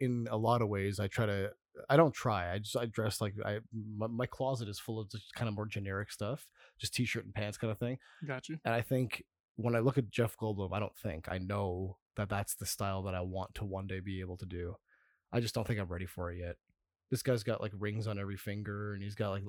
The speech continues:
Speaker 1: he, I saw in the last episode we were watching the leopard print shirt while he was on a construction <laughs> site.
Speaker 2: That was a cold ass shirt though.
Speaker 1: That's just great.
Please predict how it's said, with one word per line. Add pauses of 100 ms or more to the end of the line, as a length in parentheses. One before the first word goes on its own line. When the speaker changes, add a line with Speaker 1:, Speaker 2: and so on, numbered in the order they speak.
Speaker 1:
he,
I
saw
in
the
last
episode
we
were
watching
the
leopard
print
shirt
while
he
was
on
a
construction
<laughs>
site. (1120)
Speaker 2:
That
was
a
cold
ass
shirt
though.
Speaker 1:
That's
just
great.